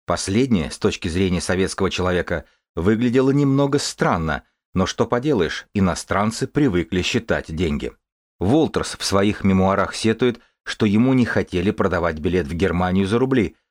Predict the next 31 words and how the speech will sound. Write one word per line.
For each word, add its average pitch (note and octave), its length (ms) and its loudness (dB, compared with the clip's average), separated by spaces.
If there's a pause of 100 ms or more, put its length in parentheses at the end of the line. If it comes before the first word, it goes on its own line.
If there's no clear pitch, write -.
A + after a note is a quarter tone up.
(140)
а G2+ 100 2
он E3 180 2
решил C3+ 320 2
не B2 140 4
потратить G2+ 540 -2
в E2 60 -2
России A#2 420 2
ни A#2 200 4
одной F2 480 0
рейхсмарки, F#2+ 920 -2 (300)
нажитой F#2+ 500 0
в A2 80 2
ней A#2+ 260 4
непосильным A#2 680 0
трудом. D2 420 -4 (760)
И G#2 60 2
только D#3+ 320 2
после B2 300 0
долгих A2+ 400 2
проволочек G2+ 720 0
продали, D2 520 -2 (140)
правда, G#2 500 0 (100)
билет A2 540 2
третьего E2 420 -2
класса. C#2 460 -4 (720)
Но G#2 120 4
не G#2 160 4
деньги A2 380 2
главное E2 480 0
для E2+ 160 0
Виткина, E2 500 -4